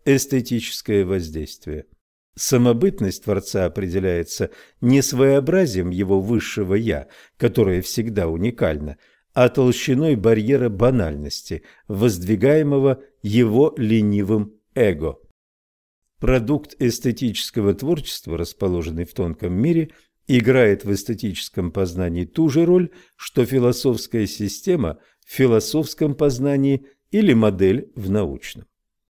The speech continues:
Он является образом мира под данным углом зрения,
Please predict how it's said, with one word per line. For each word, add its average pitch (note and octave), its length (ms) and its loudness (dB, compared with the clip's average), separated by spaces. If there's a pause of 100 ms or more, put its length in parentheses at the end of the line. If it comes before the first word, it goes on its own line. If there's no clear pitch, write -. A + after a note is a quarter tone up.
(540)
Он C3+ 180 6
является C3+ 680 4
образом A#2 540 2
мира C#3+ 220 2
под F#2 400 0
данным F#2+ 440 0
углом G2+ 440 -2 (100)
зрения, E2+ 680 -4